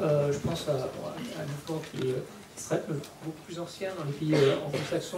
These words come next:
mais qui, euh, qui commence à être assez populaire en France aujourd'hui, hein, qui est, euh, toute l'interrogation philosophique sur le care, hein, c'est-à-dire sur le fait de prendre soin, euh, care qui s'oppose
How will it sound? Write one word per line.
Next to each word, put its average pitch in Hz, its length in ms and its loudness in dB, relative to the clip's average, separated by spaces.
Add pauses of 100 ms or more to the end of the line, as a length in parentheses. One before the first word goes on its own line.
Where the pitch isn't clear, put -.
(140)
mais 139 80 2
qui, 143 220 8
euh, 127 60 12 (380)
qui - 120 -10
commence 151 400 6
à 143 80 10
être 143 180 8
assez 147 200 6
populaire 151 420 10
en 139 60 10
France 175 340 6
aujourd'hui, 151 420 10
hein, - 140 2 (480)
qui 160 220 12
est, 196 160 12 (280)
euh, 147 180 10
toute - 160 2
l'interrogation 156 520 8
philosophique 160 480 6
sur - 180 2
le 135 80 12
care, 185 300 6
hein, 165 260 4 (760)
c'est-à-dire 160 260 4
sur - 160 2
le 135 100 8
fait 170 280 8
de 135 80 10 (320)
prendre 190 380 12
soin, 185 380 6 (600)
euh, 151 220 12 (1400)
care 220 300 10
qui 180 100 0
s'oppose 151 600 8